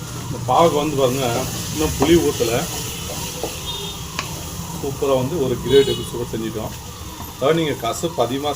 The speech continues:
சாப்பிட்றவங்களா இருந்தால் இது புளி ஊற்றாம அப்படியே சாப்பிட்டுக்கலாம். அப்படியே ரைஸ், ரைஸ் போட்டு சாப்பிட்டுக்கலாம். ஓகேங்களா? ரைஸுக்கு, சப்பாத்தி, எல்லாத்துக்கும் போட்டு சாப்பிடலாம். ரொம்ப நல்லா டேஸ்ட் அருமையாக இருக்கும். பி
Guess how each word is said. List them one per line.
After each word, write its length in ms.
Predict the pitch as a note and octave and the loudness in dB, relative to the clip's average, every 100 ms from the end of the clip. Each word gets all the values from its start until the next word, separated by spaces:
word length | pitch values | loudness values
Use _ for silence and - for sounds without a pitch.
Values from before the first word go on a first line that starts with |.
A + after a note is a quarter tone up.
| B2 | 0
சாப்பிட்றவங்களா 480 | A2+ A#2+ A#2+ A#2 A2 G#2 | 2 4 2 2 -2 -2
இருந்தால் 440 | G#2+ G#2 G2+ G#2 - - - - - - | -4 -2 -2 -4 -8 -14 -14 -12 -10 -2
இது 100 | C3 A#2 C#3 | 0 0 2
புளி 160 | E3 E3 | 4 6
ஊற்றாம 420 | C3 A#2 A2 G#2+ A2+ B2+ | 4 0 -2 -2 -4 -4
அப்படியே 260 | - - - | 0 0 2
சாப்பிட்டுக்கலாம். 460 | - - G2 F#2+ - - - - - - - - - - - - - | -2 -2 -4 -6 -10 -12 -12 -12 -12 -12 -12 -12 -12 -12 -10 -6 -4
அப்படியே 220 | A#2 C3 B2 | 2 4 6
ரைஸ், 200 | B2+ B2+ C3+ B2+ | 4 2 2 2
ரைஸ் 220 | B2+ B2+ | 2 2
போட்டு 260 | A#2+ B2 A#2+ B2 | 0 2 2 0
சாப்பிட்டுக்கலாம். 460 | G#2+ A2 G#2+ A2+ - - - - - - - - - - - - - - | 0 0 0 -2 -4 -10 -10 -10 -10 -6 -6 -6 -8 -4 -4 -4 -10 -6
ஓகேங்களா? 320 | A2 A2+ A#2+ A2+ | -4 0 2 2
ரைஸுக்கு, 320 | A2 A#2 A#2 A2+ | 2 0 0 0
சப்பாத்தி, 280 | - B2 B2 C3 A#2 | 0 0 0 0 2
எல்லாத்துக்கும் 320 | B2 D3 C3+ | 0 0 -2
போட்டு 140 | C3+ C3+ | -2 0
சாப்பிடலாம். 260 | B2+ A2 | -2 -2
ரொம்ப 120 | B2 B2 | -2 4
நல்லா 160 | A#2+ A#2+ A2+ - | 4 4 2 0
டேஸ்ட் 260 | B2 - | 0 0
அருமையாக 240 | A#2 A#2+ A#2 | -2 0 -2
இருக்கும். 240 | A2+ E3+ - - - - - - | -2 -6 -6 -12 -12 -12 -12 -4
பி 80 | A#2 | 0